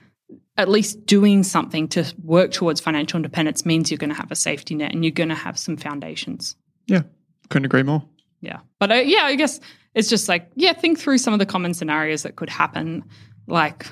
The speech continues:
Speaker 1: I don't know, you invest in a fund that goes belly up, like,
Speaker 2: Yeah, you get defrauded,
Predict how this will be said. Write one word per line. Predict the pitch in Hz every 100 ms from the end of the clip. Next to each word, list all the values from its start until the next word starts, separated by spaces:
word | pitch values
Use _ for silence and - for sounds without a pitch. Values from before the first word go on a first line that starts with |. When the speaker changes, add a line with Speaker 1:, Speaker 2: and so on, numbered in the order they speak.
| - _ -
Speaker 1:
I |
don't | 160 147
know, |
you | 156 156
invest | 156 151 147 -
in | 160
a |
fund | 151 156 156 165
that |
goes | 170 165 160
belly | 160 175 185
up, | 185 -
like, | 156 156 - _ _ _ -
Speaker 2:
Yeah, | 160 175 -
you | 226 139
get | -
defrauded, | 131 139 139 143 143